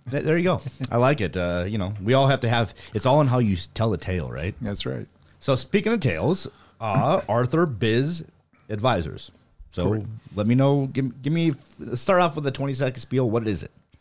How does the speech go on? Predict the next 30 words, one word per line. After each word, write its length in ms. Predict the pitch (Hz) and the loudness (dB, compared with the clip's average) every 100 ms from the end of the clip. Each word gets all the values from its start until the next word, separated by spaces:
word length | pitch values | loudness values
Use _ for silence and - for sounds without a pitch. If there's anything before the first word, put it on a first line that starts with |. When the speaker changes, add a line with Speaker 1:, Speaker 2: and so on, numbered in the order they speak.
| - - | -20 -2
Speaker 2:
Arthur 300 | 160 226 269 | 2 4 4
Biz 260 | 180 175 139 | 6 6 4
Advisors 720 | 113 131 135 117 117 107 110 | 4 6 6 4 4 2 2
is 120 | 104 | 2
an 80 | 117 | 4
organization 800 | 127 127 123 113 123 120 127 117 | 4 4 4 4 4 2 2 2
that, 140 | 107 - 117 | 2 -2 -4
that 200 | 107 - - _ _ _ _ - | -4 -6 -20 _ _ _ _ 2
unofficially 640 | 170 196 - 170 156 151 | 4 4 4 2 2 4
launched 420 | 139 139 135 - | 6 6 4 2
in 80 | 123 | 2
nineteen 340 | 123 120 123 | 4 4 2
ninety-seven, 840 | 120 117 107 - 113 110 107 113 113 | 2 2 0 0 0 2 2 0 -2
officially 420 | - 143 - 135 | -2 -2 2 2
was 180 | 120 110 | 2 2
incorporated 600 | 110 113 110 113 107 101 | 0 0 0 0 0 -2
in 60 | 98 | -2
two 100 | 110 | -2
thousand 380 | 110 107 92 | 0 -2 -4
five, 480 | 90 107 101 101 92 - - - - - - | -4 -4 -2 -2 -6 -12 -20 -20 -20 -20 -6
and 160 | 123 123 | 2 4
is 140 | 123 | 4
an 80 | 139 | 2
organization 640 | 170 165 147 151 151 147 | 2 2 2 4 2 2
designed 540 | 120 117 104 120 127 120 | 2 0 2 2 2 2
to 80 | 104 | 0
take 260 | 135 123 | 0 0
advantage 540 | 113 107 120 123 110 107 | 0 0 2 2 2 -2
of 160 | 92 | -4
the 240 | 117 104 | -6 -6